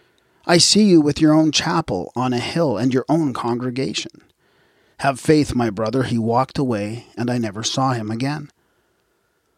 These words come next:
I was blown away because here was a stranger that felt compelled to give me a psychic reading in the rain, and an extremely accurate one at that. He didn't know me or my name or my situation about anything.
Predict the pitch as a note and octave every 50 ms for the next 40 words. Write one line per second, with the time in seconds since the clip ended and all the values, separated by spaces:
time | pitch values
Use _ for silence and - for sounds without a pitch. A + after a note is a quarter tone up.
0 | _ _ _ _ _ - D#3 E3 E3+ D3+ C#3 D#3+ F#3 G3 G3+ F#3+ E3+ E3+ F3 E3
1 | C3+ C3+ A#2+ - D#3+ C#3 C3 - - - - - - - - - - - F3+ F3+
2 | F3 F3 E3+ D3+ D#3+ C#3+ C3+ - - C#3+ C#3+ C#3+ C#3+ C3+ C3+ C#3 C3 B2+ B2 A#2
3 | - - A#2+ A#2+ A#2+ - - - A#2+ A2 - - C3 A#2+ A2 G#2 - A#2 A#2 A#2
4 | A2 A#2+ A#2 A2+ - - - A#2+ B2 B2 - C3+ A#2+ - - A#2 A#2 A#2 A#2 A#2+
5 | B2+ C3 C3 C3 B2 C3+ D3+ D#3 C3+ A#2 F#2+ F#2+ G#2 A2 - _ - A2+ A2+ A#2
6 | A#2+ A#2 G#2+ - - - D3 C#3+ C#3 C3+ C3 - - C3+ D#3+ E3+ E3 - - B2
7 | A#2 - - A#2+ A2 G#2+ G#2+ A#2 B2 - E3 D#3+ D#3+ C#3 G2+ - - _ _ _
8 | _ _ _ _ _ _ _ _ _ _ _ _ _ - C#3 B2+ D3 D3 C#3 A2+
9 | C3 C3 C3 C3 B2 B2 B2+ C#3 D3 D#3+ D3 A#2+ A#2+ A#2+ A#2+ B2 A#2 A2 G2+ G2+
10 | A2 B2+ C3+ B2+ A#2 B2+ C3 B2+ B2 - - C#3 B2 - C#3+ C#3+ D3 D3 - -
11 | A2+ A#2 A#2 B2+ C3 C#3 D3 D3+ F3+ D#3 - - - - C3